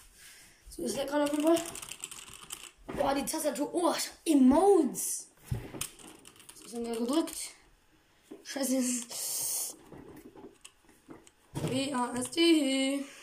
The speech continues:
Oh, ich spawn direkt auf dem. Och, Digga, jetzt sterbe ich ja.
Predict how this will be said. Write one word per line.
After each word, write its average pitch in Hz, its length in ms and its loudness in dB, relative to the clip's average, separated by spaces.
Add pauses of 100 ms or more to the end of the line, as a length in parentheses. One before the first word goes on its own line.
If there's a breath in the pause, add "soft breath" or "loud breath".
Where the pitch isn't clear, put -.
(3250 loud breath)
Oh, 330 200 6
ich 269 100 -2
spawn 339 260 2
direkt 320 340 0
auf 302 100 2
dem. 294 220 -4
Och, - 220 -8
Digga, 262 260 0
jetzt 254 280 -2
sterbe 339 380 2
ich 330 200 0
ja. 269 520 0